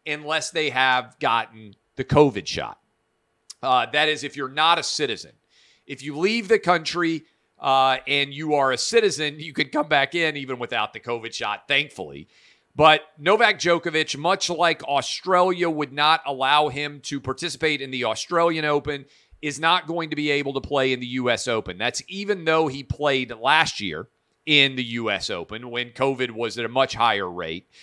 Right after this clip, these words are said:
And even though Novak Djokovic has been proven one hundred percent true in the reason why he has not gotten the covid shot,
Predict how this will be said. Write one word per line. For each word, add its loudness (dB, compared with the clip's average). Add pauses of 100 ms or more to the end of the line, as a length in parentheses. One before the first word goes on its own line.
(280)
And 2
even 0
though 4
Novak 0 (240)
Djokovic 4
has 0
been -8
proven -4
one 2
hundred -2
percent -8
true -10 (400)
in -2
the 0
reason -4
why 4
he -4
has -4
not -2
gotten 0
the -2
covid -2
shot, -12